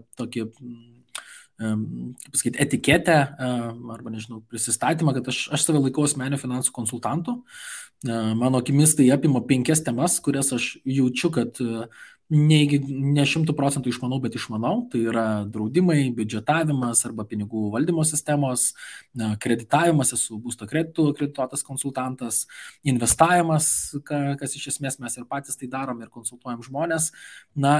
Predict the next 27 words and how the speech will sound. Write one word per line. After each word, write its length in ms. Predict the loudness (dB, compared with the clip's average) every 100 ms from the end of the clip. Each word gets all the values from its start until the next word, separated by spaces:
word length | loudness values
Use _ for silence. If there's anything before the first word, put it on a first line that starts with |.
| 4
ir, 260 | 4 4
e, 260 | 2 2 0 2
mokesčių 380 | 0 -2 -8
optimizavimas, 580 | -8 -4 2 2 2 -4
tai 160 | -10 -10
yra 80 | -6
viena 240 | -6 -6
iš 140 | -10 -12
turbūt 320 | -10 -6 -4
aistrų 320 | -4 -2 -2 -2
mano, 180 | -4
man 160 | -4 -4
labai 160 | -6 -10
patinka, 440 | -12 -12 -12 -12
kai 120 | -16
ateina 260 | -10 -8 -8
klientai 520 | -6 -6 -4 -6 -6 _ -20 -20 -20 _
ir, 320 | -6 -4 -2 -2 -2 -2
ir 180 | -4 -6 -2
padėti 480 | 2 4 4 4 2
jiems 320 | 4 4 4 2
susi-, 260 | 0 -2 -4 -8 -10 -12
optimizuoti 640 | -12 -8 -6 -2 -4 -4
mokesčius, 480 | -6 -6 -6 -4 -6
kad 160 | -6 -4
jie 100 | -4
tiesiog 400 | -2 0 0 -2